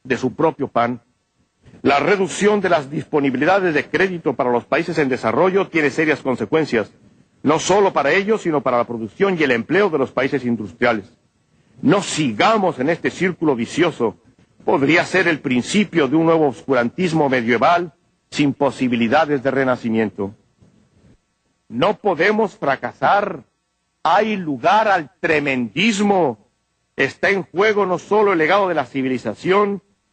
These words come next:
sino la sobrevivencia misma de nuestros hijos, de las futuras generaciones, de la especie humana. Hagamos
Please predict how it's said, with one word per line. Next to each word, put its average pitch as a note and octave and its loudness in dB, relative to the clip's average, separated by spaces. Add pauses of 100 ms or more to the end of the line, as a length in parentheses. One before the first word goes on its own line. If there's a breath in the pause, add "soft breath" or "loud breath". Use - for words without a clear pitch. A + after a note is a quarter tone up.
sino D#3 0
la C#3 0
sobrevivencia C3+ -2
misma F#3+ -2
de D3+ -4
nuestros A#2 -8
hijos, F#3+ 0 (380)
de C#3 -2
las D3 -2
futuras F3 -4
generaciones, D3 -2 (320)
de B2+ -2
la B2+ 0
especie E3+ -2
humana. C3+ -2 (840)
Hagamos E3+ 0